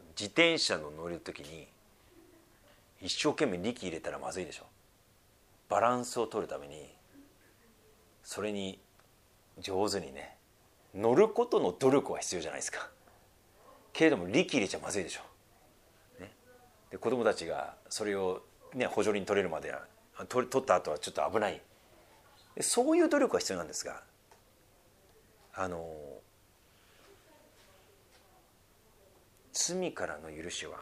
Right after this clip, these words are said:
あの、罪からの解放はね、血が流されてるっていう、これを受け入れることだけ。で、そうしないとね、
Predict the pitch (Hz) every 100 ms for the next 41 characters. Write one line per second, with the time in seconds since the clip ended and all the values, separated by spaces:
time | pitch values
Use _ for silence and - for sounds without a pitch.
0 | - 98 85 76 - 202 196 - 82 76
1 | 80 - - - - _ - - - -
2 | - _ - - - - 135 127 120 110
3 | 117 - _ _ _ _ - - - -
4 | - - - - - _ _ - - 110
5 | 113 120 120 117 120 117 92 - 82 -
6 | - - - - _ _ _ _ _ _
7 | _ - - 120 104 90 - 113 104 82
8 | - - - - - - _ _ - -
9 | - - - - - - _ _ - -
10 | 151 - 143 - 73 73